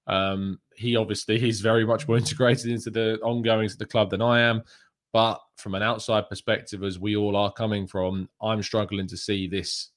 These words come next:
philosophy and the style. If it's said to be there, we have to take Balogun's words at face value, but it is, for me anyway, slightly concerning. Um, th-, th-, there seems to be kind of this idea that there is this style, and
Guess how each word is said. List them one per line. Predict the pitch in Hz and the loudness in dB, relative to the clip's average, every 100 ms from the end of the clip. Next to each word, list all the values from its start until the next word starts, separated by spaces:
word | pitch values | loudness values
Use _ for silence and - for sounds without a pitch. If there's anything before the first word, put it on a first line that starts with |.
| _ _ _ | _ _ _
philosophy | 113 104 117 127 123 120 - - | -4 -2 -2 2 2 2 -4 -6
and | 98 | -4
the | 92 | -4
style. | - 123 123 127 127 - - - - - | 6 8 10 8 6 -2 -20 -20 -20 -10
If | - | -6
it's | 113 - - - | -4 -6 -6 -2
said | 160 160 | 0 0
to | - - | -2 -4
be | 147 156 | 4 4
there, | 151 160 165 160 | 6 6 4 2
we | 127 123 | 0 0
have | 120 | -2
to | |
take | 117 127 120 113 | 0 2 2 0
Balogun's | 120 117 110 110 101 | 0 0 0 -2 -2
words | 110 107 104 | 0 0 0
at | 104 | -6
face | - 98 95 | -2 -2 0
value, | 110 110 110 101 98 | 0 2 2 0 -2
but | 110 104 - - | 0 0 -2 -8
it | 101 | -6
is, | 110 107 92 90 - - | -4 -4 -4 -10 -14 -8
for | 107 | -4
me | 117 107 | -2 0
anyway, | 95 90 87 87 87 - - - - - - | -2 -4 -4 -4 -6 -12 -20 -20 -20 -20 -8
slightly | - - 123 117 107 107 104 | -4 -2 4 4 4 2 -4
concerning. | 113 101 - 104 104 98 98 107 _ | -4 -4 0 2 2 0 -2 -6 _
Um, | 101 98 98 98 95 104 - _ _ _ _ _ | -4 -2 -2 -2 -4 -8 -16 _ _ _ _ _
th-, | 120 - | -12 -10
th-, | 107 | -8
there | 120 120 | -4 -2
seems | - 135 123 | 4 4 2
to | 120 | 0
be | 135 127 | 0 0
kind | 131 117 | 0 2
of | |
this | 123 120 - | 2 0 -2
idea | 120 120 131 135 | 0 2 4 4
that | 123 113 | 4 2
there | 123 127 | 2 4
is | 175 139 | 2 0
this | 87 - | -6 -8
style, | - 85 92 | -8 -8 -6
and | 101 | -4